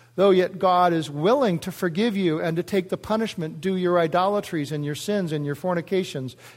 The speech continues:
and your misbehaviors and your evil heart, and to take all of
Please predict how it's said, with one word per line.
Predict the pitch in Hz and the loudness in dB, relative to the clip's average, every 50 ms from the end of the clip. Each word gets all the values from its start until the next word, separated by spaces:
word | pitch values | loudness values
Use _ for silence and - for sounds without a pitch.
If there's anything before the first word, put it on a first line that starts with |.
| _ | _
and | - 170 165 165 | -2 0 0 0
your | 156 160 | 0 0
misbehaviors | 160 175 175 170 - - 175 160 196 196 190 185 160 151 139 135 127 131 - - - - - _ _ _ _ _ | -2 -2 -2 -4 -4 -6 -6 -2 0 2 2 2 0 -2 -2 -2 -4 -6 -10 -16 -20 -20 -20 _ _ _ _ _
and | - 175 170 165 | -2 -2 0 0
your | 160 160 | -2 -2
evil | - 185 175 175 156 165 | -2 -2 -2 -2 -2 -4
heart, | 160 - - 175 160 143 131 - - - - _ _ _ | -6 -4 -4 -4 -2 -2 -4 -8 -16 -20 -20 _ _ _
and | - 156 156 151 | -4 -2 0 0
to | 151 | -2
take | 151 - - 202 185 175 185 - | -4 -4 -2 0 0 0 -2 -2
all | - 165 190 208 214 190 165 | -2 0 2 2 2 2 0
of | 151 131 | -2 -4